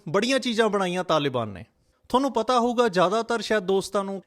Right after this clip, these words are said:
ਕਿ ਇਸਲਾਮ ਧਰਮ ਸ਼ੀਆ ਤੇ ਸੁੰਨੀ ਦੇ ਵਿਚਕਾਰ ਵੰਡਿਆ ਹੋਇਆ। ਅਫਗਾਨਿਸਤਾਨ ਇੱਕ ਸੁੰਨੀ ਕੰਟਰੀ ਆ,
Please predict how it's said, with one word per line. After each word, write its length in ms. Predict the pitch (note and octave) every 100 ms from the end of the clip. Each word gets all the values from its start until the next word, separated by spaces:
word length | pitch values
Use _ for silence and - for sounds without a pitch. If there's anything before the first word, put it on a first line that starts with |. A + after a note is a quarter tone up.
| -
ਕਿ 80 | B3
ਇਸਲਾਮ 540 | G3 - F#3+ G3+ A3+ A3+
ਧਰਮ 300 | G#3 G3 G3+
ਸ਼ੀਆ 420 | - - G#3 A#3
ਤੇ 140 | A3+ A#3
ਸੁੰਨੀ 340 | F#3+ F3+ G3
ਦੇ 100 | F#3+
ਵਿਚਕਾਰ 460 | E3+ - F#3+ G3 G#3
ਵੰਡਿਆ 320 | G#3+ G3+ G#3
ਹੋਇਆ। 340 | G3 G3+ G3
ਅਫਗਾਨਿਸਤਾਨ 760 | F3 D3+ D3+ E3 D#3 - D#3 D3+
ਇੱਕ 180 | D#3+ E3
ਸੁੰਨੀ 380 | - E3+ G#3 A3
ਕੰਟਰੀ 420 | G#3 F#3 G3+ G3
ਆ, 160 | G3